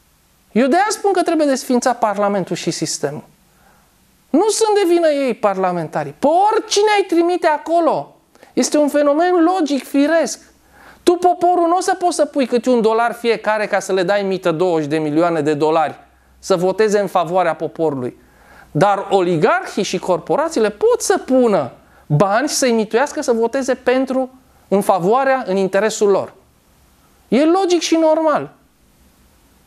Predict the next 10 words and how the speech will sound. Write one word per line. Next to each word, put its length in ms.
Și 220
toți 260
fripturiștii 720
ăștia 440
de 160
români 640
care 180
ajung 300
în 140
Parlament, 640